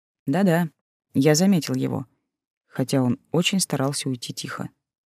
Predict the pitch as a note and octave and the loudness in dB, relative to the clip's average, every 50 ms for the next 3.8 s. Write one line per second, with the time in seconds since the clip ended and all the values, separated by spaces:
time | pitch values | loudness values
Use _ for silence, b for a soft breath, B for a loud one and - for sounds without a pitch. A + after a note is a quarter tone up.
0 | _ _ _ _ _ _ _ _ _ _ _ _ _ - C3 C3 D3+ D3+ D3 C#3 | _ _ _ _ _ _ _ _ _ _ _ _ _ -4 0 2 4 4 4 4
1 | C#3 - - C#3 - C#3 C3+ C#3 C3+ C3 - - - - C3+ C3 C3 D#3 G#3+ A#3 | 2 -2 -4 -6 -4 -2 -2 -2 -2 -2 -4 -8 -6 -4 -4 -2 2 4 6 6
2 | G#3+ D#3 C3+ B2+ B2 - - - C#3+ C3+ B2+ B2 A#2+ B2 D3 F#3 G3 E3+ C3+ - | 6 6 4 2 0 -4 -2 0 2 4 4 2 2 0 -2 -2 -2 -2 -2 -2
3 | - C3 - - B2+ - - - A#2 A#2 - - A2 A#2+ B2 B2 | -2 -2 -2 -2 -6 -6 -6 -8 -10 -8 -4 -4 -2 -2 -4 -6